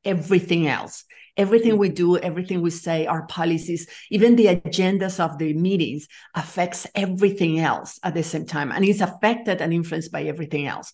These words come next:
So when you develop that conscious, systemic consciousness, you kind of, it's like seeing the matrix, you know, you start seeing patterns and seeing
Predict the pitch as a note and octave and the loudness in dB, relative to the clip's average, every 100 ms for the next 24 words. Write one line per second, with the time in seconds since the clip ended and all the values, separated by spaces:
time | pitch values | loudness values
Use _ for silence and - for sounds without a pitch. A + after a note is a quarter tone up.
0 | - - - _ - A3+ G#3 G#3 F#3 G3 | -18 -20 -20 _ 0 4 4 4 0 2
1 | G3 F#3+ A#3+ D4+ A#3+ A#3+ A#3 G3 F#3+ - | 4 4 2 2 2 2 2 0 -2 -4
2 | _ _ _ _ - - G#3+ G#3+ A3 G#3+ | _ _ _ _ -16 -6 -4 -2 0 0
3 | G#3 - _ - _ _ _ _ - G#3 | 0 -8 _ -20 _ _ _ _ -10 -6
4 | - G#3 G3+ G3+ G3+ A#3 A#3+ E3+ F3+ D#3 | -4 -2 -2 -4 -4 -2 -2 -4 -4 -6
5 | E3 - F#3 F3+ G3+ - A#3 C#4 C4+ A3 | -6 -6 -2 -2 -4 -6 0 4 4 2
6 | A3+ - - _ _ - G#3 G#3 G3 - | -2 -16 -20 _ _ -2 0 4 2 2
7 | - G3+ A3 D#3 D3 F3 F#3 C3+ - - | 0 4 4 4 2 2 0 -8 -8 -4
8 | D#3 D3 D#3+ E3+ - F#3+ F#3+ - - G#3+ | -2 0 0 0 0 -2 -2 -4 2 4
9 | A3 G#3+ - E3+ F3+ G#3 A#3 A3+ F#3 E3 | 4 2 0 0 2 4 2 0 -2 -2
10 | E3 - G#3 G#3+ G#3 G3+ | -4 -4 2 4 2 0